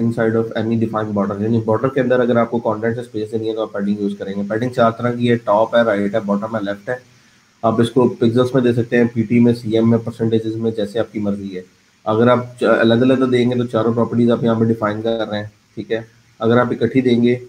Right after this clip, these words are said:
तो आप एक tag में चारों, यानी एक, अ, single लिखेंगे padding, उसके साथ left, right, bottom नहीं define करेंगे तो आप एक ही line में उसकी सारी property बता देंगे कि वो चारों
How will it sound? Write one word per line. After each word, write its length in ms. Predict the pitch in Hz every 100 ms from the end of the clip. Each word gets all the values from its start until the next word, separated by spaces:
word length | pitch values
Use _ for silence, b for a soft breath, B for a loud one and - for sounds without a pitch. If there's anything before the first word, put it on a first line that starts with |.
| _ _
तो 80 | 117
आप 260 | 117 - -
एक 200 | 127 127
tag 200 | 123 110
में 120 | 117 117
चारों, 260 | 113 110 107 113
यानी 180 | 113 117
एक, 280 | 117 117 110
अ, 220 | 101 113 104
single 360 | - 113 127
लिखेंगे 320 | 127 127 123
padding, 320 | 117 107 110 123 120
उसके 180 | 98 113
साथ 160 | 120 110 -
left, 300 | 110 110 -
right, 160 | 120 113
bottom 300 | 107 101 113
नहीं 120 | 123
define 280 | 120 120 110
करेंगे 260 | 113 110 113
तो 100 | 120
आप 220 | 117 117 -
एक 200 | 127 131
ही 120 | 135 123
line 180 | 107
में 60 | 107
उसकी 200 | 107 113
सारी 220 | 107 104
property 400 | 101 98 101 101 101
बता 200 | 101 98 92
देंगे 260 | 92 92 92 _ -
कि 60 |
वो 140 | 104 104
चारों 440 | - 104 107 113